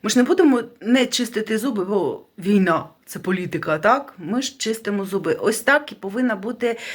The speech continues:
інформаційна якась чистота. Мені в тіктоці попалось одного, не пам'ятаю, це вже давненько було, відео одного експерта, який казав:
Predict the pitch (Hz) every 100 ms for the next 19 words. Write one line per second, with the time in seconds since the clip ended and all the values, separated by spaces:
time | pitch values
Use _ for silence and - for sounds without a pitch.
0 | - - - 220 220 233 226 226 262 240
1 | 202 185 214 - 208 - 220 - 156 156
2 | - _ _ _ _ _ - 180 208 269
3 | 277 254 - 185 175 170 190 196 170 -
4 | 220 226 214 - - 196 208 220 214 208
5 | 202 _ _ - - - - 247 254 269
6 | 277 269 233 180 175 220 202 202 220 208
7 | 220 220 214 220 214 254 320 359 - -
8 | _ _ - - - - 190 269 294 220
9 | 202 208 208 233 240 202 - 214 - -
10 | 302 294 220 220 220 226 226 208 220 202